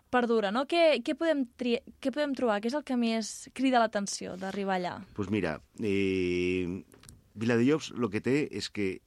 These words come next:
Speaker 2: tota aquesta història s'ha fet murs de pedra seca, moltes barraques de pedra, però sobretot al nucli, que és el que nosaltres estem enfocant al, a l'enoturisme,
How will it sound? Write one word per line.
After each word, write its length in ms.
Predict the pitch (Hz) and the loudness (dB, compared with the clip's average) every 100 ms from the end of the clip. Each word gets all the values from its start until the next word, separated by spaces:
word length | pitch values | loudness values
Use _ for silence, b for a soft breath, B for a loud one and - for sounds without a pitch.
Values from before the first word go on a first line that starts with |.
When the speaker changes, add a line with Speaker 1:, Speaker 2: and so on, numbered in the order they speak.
| - _ - | -20 _ -8
Speaker 2:
tota 200 | - 143 | -4 -4
aquesta 220 | 117 113 | -4 -4
història 520 | 92 107 113 123 113 - | -4 -2 0 0 -2 -8
s'ha 140 | 98 | -10
fet 300 | - 113 - B B B _ | -4 -4 -4 B B B _
murs 220 | 95 92 | -4 -2
de 80 | 87 | -2
pedra 280 | 87 82 82 | -2 -2 -4
seca, 440 | 78 71 71 76 | -6 -8 -8 -10
moltes 400 | 71 90 92 87 | -8 -6 -6 -8
barraques 260 | 82 85 78 | -8 -8 -8
de 60 | 76 | -6
pedra, 180 | 80 | -6
però 120 | 76 90 | -6 -6
sobretot 340 | 107 117 151 | -4 -4 -2
al 140 | 147 | 0
nucli, 460 | 113 151 - 80 101 B B B B B - | 2 0 -2 -6 -8 B B B B B -4
que 100 | 110 | -2
és 80 | |
el 80 | 101 | -2
que 100 | 92 | -2
nosaltres 340 | 92 95 98 90 | -4 -4 -4 -6
estem 220 | - 98 | -2 -4
enfocant 520 | 85 78 87 90 87 - | -4 -8 -4 -4 -4 -8
al, 340 | 82 78 76 - | -8 -6 -6 -6
a 80 | 80 | -6
l'enoturisme, 680 | 78 76 98 85 78 76 | -6 -4 -6 -6 -8 -10